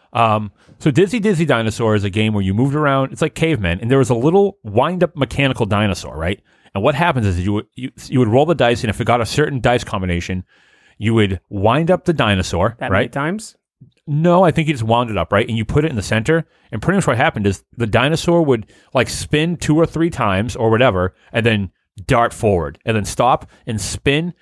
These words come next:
Speaker 1: and dart forward.
Speaker 2: Hmm.
Speaker 1: Um, and the object was, was to avoid it, right? So you had these stackable caveman pieces that you would move around the board, and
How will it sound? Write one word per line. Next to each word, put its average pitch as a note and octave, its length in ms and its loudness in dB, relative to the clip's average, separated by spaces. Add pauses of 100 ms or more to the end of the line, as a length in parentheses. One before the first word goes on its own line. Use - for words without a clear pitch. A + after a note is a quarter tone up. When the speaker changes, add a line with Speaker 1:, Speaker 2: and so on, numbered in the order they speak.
(120)
Speaker 1:
and G#2+ 180 -6
dart G#2 240 2
forward. F2+ 460 -6 (400)
Speaker 2:
Hmm. - 60 0
Speaker 1:
Um, G#2+ 320 0
and B2 120 0
the C3 80 0
object D3 380 2
was, F#2+ 400 0
was A#2+ 200 -2
to A#2 120 0
avoid G2+ 380 2
it, - 280 -14
right? G#2+ 280 0 (180)
So - 140 -2
you B2+ 100 2
had C3 160 -6
these A2+ 180 -4
stackable D#3 480 -2
caveman A#2 440 -2
pieces G2+ 320 -2
that A2 80 2
you G#2 80 2
would F#2+ 120 0
move A#2 200 0
around C3+ 160 2
the D3 80 -2
board, F#2 320 0 (640)
and G#2+ 340 0